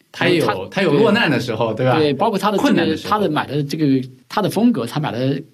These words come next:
Speaker 2: 公司可能也有这种不同的周期吧。可能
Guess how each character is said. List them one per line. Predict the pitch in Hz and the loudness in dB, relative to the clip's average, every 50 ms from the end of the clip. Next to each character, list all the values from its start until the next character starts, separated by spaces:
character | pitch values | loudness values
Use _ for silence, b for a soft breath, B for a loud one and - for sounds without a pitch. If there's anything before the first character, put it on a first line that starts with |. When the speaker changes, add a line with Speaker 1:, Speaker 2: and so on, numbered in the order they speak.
| _ _ _ | _ _ _
Speaker 2:
公 | - 175 190 190 | -4 -2 -2 0
司 | - - 208 202 | 0 0 -2 -2
可 | 180 - 113 | -2 -4 -4
能 | 107 113 120 | -2 -2 -2
也 | 139 135 - - 110 147 | -2 -4 -4 -4 -2 0
有 | 160 135 | 0 -2
这 | 117 135 | -2 -4
种 | 127 110 98 90 92 - - | -6 -8 -10 -10 -12 -12 -10
不 | - | -10
同 | 139 - 104 127 | -8 -6 -6 -6
的 | 131 127 - - _ _ _ - | -8 -8 -10 -16 _ _ _ -4
周 | - 139 131 | -2 -2 0
期 | 131 - 143 | 0 -2 -6
吧。 | 127 101 120 - - b b b b b b b b b b b b _ | -6 -8 -10 -14 -20 b b b b b b b b b b b b _
可 | - - 117 | -10 -6 -2
能 | 117 139 185 - | -2 0 -2 -2